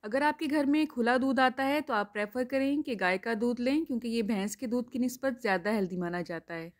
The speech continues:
अब इसमें हम एक चम्मच सौंफ ऐड करेंगे। सौंफ जिगर की गर्मी को ख़त्म करने के लिए बहुत ही मुफीद है। इसके अलावा अगर आपको हाजमे की शिकायत या गैस ट्रबल रहता है तो ये शिकायत को भी इंशाल्लाह दूर करेगा।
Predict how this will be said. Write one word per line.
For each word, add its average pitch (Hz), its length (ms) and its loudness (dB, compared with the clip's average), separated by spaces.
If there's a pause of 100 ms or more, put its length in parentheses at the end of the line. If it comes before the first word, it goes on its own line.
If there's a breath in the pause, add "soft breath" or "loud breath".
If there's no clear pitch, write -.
(140)
अब 220 160 -6
इसमें 254 280 -2
हम 320 340 2
एक 214 220 0
चम्मच 247 280 0
सौंफ 202 360 -6
ऐड 214 180 -2
करेंगे। 226 460 0 (360)
सौंफ 277 440 0
जिगर 233 240 4
की 254 140 -6
गर्मी 262 300 4
को 294 120 -2
ख़त्म 247 320 -4
करने 254 280 2
के 262 100 -4
लिए 262 300 0
बहुत 220 320 -2
ही 269 80 0
मुफीद 226 440 -2
है। 269 140 2 (300)
इसके 247 280 -8
अलावा 302 320 0
अगर 226 300 0
आपको 214 380 0
हाजमे 220 400 -2
की 254 140 -10
शिकायत 240 520 0
या 247 120 0
गैस 196 340 -2
ट्रबल 226 280 -2
रहता 214 320 -2
है 254 180 0
तो 269 140 -8
ये 226 220 0
शिकायत 220 420 -4
को 247 100 0
भी 262 120 0
इंशाल्लाह 226 440 0
दूर 180 260 -2
करेगा। 165 360 -10